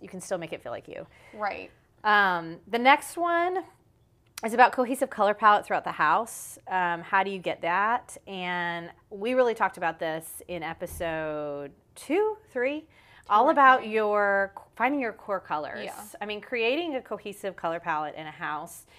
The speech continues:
Speaker 1: is one of those things that if you, you start to notice,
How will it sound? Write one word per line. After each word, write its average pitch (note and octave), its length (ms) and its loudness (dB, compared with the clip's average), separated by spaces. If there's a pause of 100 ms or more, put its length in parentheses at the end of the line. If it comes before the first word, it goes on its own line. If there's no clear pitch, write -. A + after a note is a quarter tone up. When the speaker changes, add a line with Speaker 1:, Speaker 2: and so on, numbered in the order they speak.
(220)
Speaker 1:
is F#3+ 120 -8
one G3+ 120 -6
of A3+ 80 0
those A#3+ 160 0
things F#3 340 -10
that E3 580 -4 (200)
if A#3 340 2
you, A3 540 -4 (1200)
you A#3+ 140 -6
start E4+ 260 2
to D#4+ 100 -4
notice, G3+ 840 -4